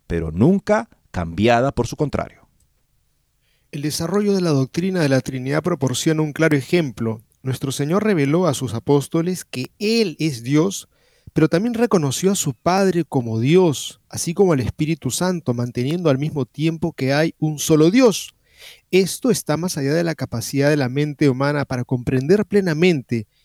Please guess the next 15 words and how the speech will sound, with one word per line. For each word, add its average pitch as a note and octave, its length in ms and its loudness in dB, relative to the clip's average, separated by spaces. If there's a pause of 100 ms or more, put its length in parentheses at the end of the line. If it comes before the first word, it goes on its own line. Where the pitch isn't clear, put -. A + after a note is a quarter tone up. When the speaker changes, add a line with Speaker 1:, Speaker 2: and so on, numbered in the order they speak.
(120)
Speaker 2:
y A#2 80 -8
con G#3 180 4
el D3+ 140 2
tiempo F3 420 2
los E3+ 120 4
cristianos E3 460 -2
lucharon E3 580 2
con B2+ 160 0
las B2+ 160 -4
implicaciones D3 880 -2
de C3 160 0
estas D3+ 300 -4
creencias D3 460 -4
aparentemente C#3 640 -4
contradictorias. C3 1040 0